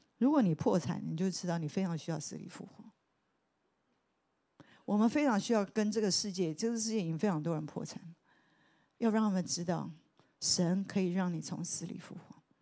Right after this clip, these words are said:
那个不见得指的是你的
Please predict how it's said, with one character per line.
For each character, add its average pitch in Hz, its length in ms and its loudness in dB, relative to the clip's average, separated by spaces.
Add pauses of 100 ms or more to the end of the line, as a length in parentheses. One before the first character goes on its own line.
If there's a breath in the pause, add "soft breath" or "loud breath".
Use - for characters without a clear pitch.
(880 soft breath)
那 277 100 -2
个 269 60 0
不 220 200 2
见 285 260 4
得 190 120 2
指 - 220 -6
的 165 100 -2
是 190 240 -2
你 160 180 2
的 175 160 4